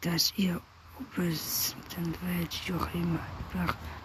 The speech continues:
mit seinem Drang von einer Hand aus dem Leben zu schien, des Sonntags ruiniert hatte.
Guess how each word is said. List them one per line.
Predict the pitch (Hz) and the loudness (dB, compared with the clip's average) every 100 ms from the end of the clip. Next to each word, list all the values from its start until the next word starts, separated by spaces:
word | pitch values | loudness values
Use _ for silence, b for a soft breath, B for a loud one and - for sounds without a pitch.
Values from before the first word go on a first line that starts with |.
| B | B
mit | - | -2
seinem | 170 170 170 170 | 2 4 4 4
Drang | 190 185 190 190 | 4 6 6 4
von | - 170 170 | 2 -2 -2
einer | 180 175 165 160 - - - - - | 0 2 2 0 -4 -16 -20 -10 2
Hand | 190 202 - | 4 4 0
aus | 175 - | -6 -4
dem | 175 170 170 | 0 2 2
Leben | 180 170 170 160 | 0 0 -2 0
zu | - 170 | -2 0
schien, | 151 - 170 160 - - - - B B B B B - - | 0 0 0 -2 -8 -20 -20 -20 B B B B B -12 0
des | 202 190 - | 2 2 6
Sonntags | 208 220 220 - 202 202 - - | 10 12 12 8 6 6 4 2
ruiniert | 185 185 180 175 - | 2 4 4 2 2
hatte. | 165 165 | 2 2